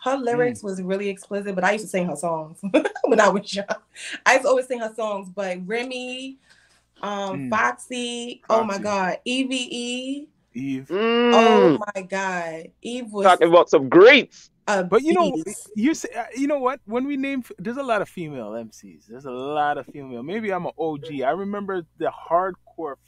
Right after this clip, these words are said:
Speaker 2: female M Cs. Anyone remember Entice and Boss from New York? Entice is from New York.
Speaker 1: Entice, I heard of.
Speaker 2: Yo, she, her
Speaker 1: I
Speaker 2: voice
Speaker 1: heard
Speaker 2: was different.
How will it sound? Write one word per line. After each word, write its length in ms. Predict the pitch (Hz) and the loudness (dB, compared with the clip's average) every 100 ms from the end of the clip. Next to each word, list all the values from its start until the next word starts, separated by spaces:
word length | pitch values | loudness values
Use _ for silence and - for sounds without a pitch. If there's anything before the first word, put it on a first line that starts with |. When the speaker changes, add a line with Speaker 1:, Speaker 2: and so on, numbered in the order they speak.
| - | -20
Speaker 2:
female 420 | 156 143 131 131 | -18 -14 -14 -12
M 140 | 123 120 | -16 -18
Cs. 460 | - 113 101 _ _ _ _ | -16 -16 -16 _ _ _ _
Anyone 340 | 190 254 277 269 | -6 -4 -2 -2
remember 480 | 254 240 240 226 - _ | -2 0 0 -2 -4 _
Entice 920 | 208 214 196 - 214 240 269 - - _ _ _ _ - | -4 -4 -4 -4 -2 -2 -4 -16 -20 _ _ _ _ -8
and 240 | 165 139 | -8 2
Boss 480 | 165 190 226 233 - _ _ _ - | 6 6 4 0 -18 _ _ _ -8
from 180 | 208 202 | -4 -2
New 140 | 262 | -2
York? 300 | 269 214 123 _ 202 | -4 -6 -8 _ -12
Entice 460 | 202 - 240 220 | -8 -4 -4 -4
is 80 | 196 | -16
from 200 | 185 160 | -14 -12
New 80 | 151 | -12
York. 160 | 131 262 | 0 4
Speaker 1:
Entice, 500 | 269 269 285 339 359 | 4 2 -2 0 0
I 120 | 349 | -4
heard 300 | 254 277 262 | -2 -6 -6
of. 300 | 220 190 - _ - | -8 -10 -12 _ -8
Speaker 2:
Yo, 240 | 214 185 | -4 -4
she, 500 | - - 233 269 311 - | -6 -8 -6 -4 -8 -12
her 200 | - 202 | -10 -6
Speaker 1:
I 60 | 233 | -2
Speaker 2:
voice 180 | 208 226 | -2 -2
Speaker 1:
heard 20 | |
Speaker 2:
was 100 | 185 | -6
different. 480 | 127 160 - 113 82 | -8 -10 -8 -14 -14